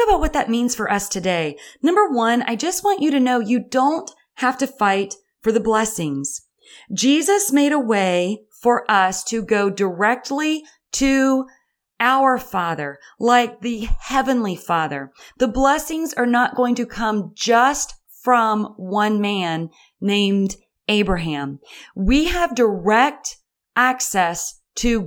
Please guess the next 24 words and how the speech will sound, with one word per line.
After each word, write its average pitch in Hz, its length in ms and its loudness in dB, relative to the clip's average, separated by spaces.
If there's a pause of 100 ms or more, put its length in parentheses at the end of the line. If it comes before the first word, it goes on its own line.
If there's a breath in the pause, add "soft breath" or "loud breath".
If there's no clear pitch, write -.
God 208 560 2 (280)
the 208 340 -4
Father, 156 600 -2
and 226 240 2
we 302 140 2
have 381 200 0
been 220 280 0
grafted 208 760 -2 (160)
into 277 1200 2 (580 loud breath)
this 302 360 0 (120)
family, 226 540 2
this 247 400 0
family 269 480 0
of 208 180 -4
God. 208 420 0 (340 loud breath)
We 320 180 0
know 330 300 0
that 226 320 0
Abraham, 220 720 -2
and 196 280 -4 (220 loud breath)
when, 240 300 0
when, 226 240 0
as 233 200 0
we 285 300 0